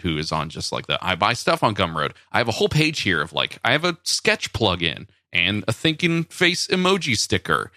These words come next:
And it's just a whole list of, like, oh, if I want to go download it again,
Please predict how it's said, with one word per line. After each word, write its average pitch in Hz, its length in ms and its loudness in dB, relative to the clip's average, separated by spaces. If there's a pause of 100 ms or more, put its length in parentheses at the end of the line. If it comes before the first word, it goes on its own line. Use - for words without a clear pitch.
(140)
And 90 200 0
it's 107 140 2
just 139 160 -2
a 101 60 6
whole 147 260 2
list 117 280 0
of, 90 80 -4
like, 82 300 0
oh, 139 140 4
if 98 100 0
I 90 60 4
want 104 300 2
to 98 80 -6
go 92 140 2
download 95 400 2
it 78 80 -6
again, 78 380 -4